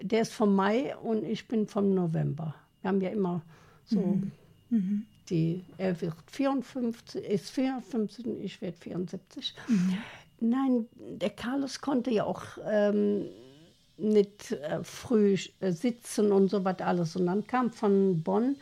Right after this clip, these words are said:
Speaker 1: eine Therapeutin, die Übungen mir gezeigt hat und hat dann in so einem Blöckchen, Heftchen, äh, die Figuren gemalt, so Strichmännchen, was ich mit dem machen muss und so. Und da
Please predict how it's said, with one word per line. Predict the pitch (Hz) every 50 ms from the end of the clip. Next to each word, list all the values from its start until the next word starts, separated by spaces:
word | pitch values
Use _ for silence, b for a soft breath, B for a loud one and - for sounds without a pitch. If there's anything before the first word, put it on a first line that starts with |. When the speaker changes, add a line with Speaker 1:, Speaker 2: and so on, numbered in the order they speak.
| B B B B B B B -
Speaker 1:
eine | - 208 208 214 208 208 202 202 202 196 190 190 190 190 190 -
Therapeutin, | - 226 214 208 - - - 240 214 208 202 202 202 - 196 180 170 160
die | 160 208 196 190 185 185 185 180 b b b b b b b b b b b b b - - - -
Übungen | 233 240 254 226 247 294 294 302 302 294 285
mir | 285 294 277
gezeigt | 269 285 277 - - 262 277 277 277 262 - -
hat | 262 247 247
und | - 220 196 196
hat | 202 226 - -
dann | 208 196 202 214
in | 202 202 196 190
so | - 190
einem | 185 180 185 185 185 180 185 170 180
Blöckchen, | - 214 220 226 226 - - - - 285 277
Heftchen, | 214 220 220 202 202 - - 269 269 254 254 B 254 247 233 220 B _ -
äh, | 220 220 202 190 - - -
die | 233 226 233 214 214 208 196 190
Figuren | - - 220 185 180 226 240 240 269 262 269 240
gemalt, | - 269 269 277 247 220 -
so | - 202
Strichmännchen, | - - - - 202 226 220 - - 247 240 240 233 226 - - 220 196 175
was | 165 160
ich | - - -
mit | 185 175 160
dem | 165 175 208
machen | 247 269 269 - - 269 247 240
muss | 233 233 214
und | 220 220 214 202
so. | - 214 202 202 B B B B B B B _
Und | - 220 208 196 202 -
da | 269 269 302 330 349